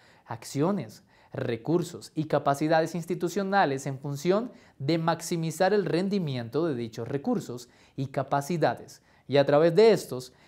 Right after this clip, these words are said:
el desempeño y los servicios del Estado a favor de los ciudadanos.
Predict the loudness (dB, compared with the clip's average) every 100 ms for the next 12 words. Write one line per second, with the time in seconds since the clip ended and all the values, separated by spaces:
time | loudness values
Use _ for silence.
0 | -10 -6 -4 0 0 2 6 6 4 -4
1 | -8 -10 -4 -2 0 0 0 -2 0 2
2 | 2 2 0 -2 0 0 0 -2 0 2
3 | 0 -4 -20 -14 -8 -6 -4 -4 -2 0
4 | -2 -6 -20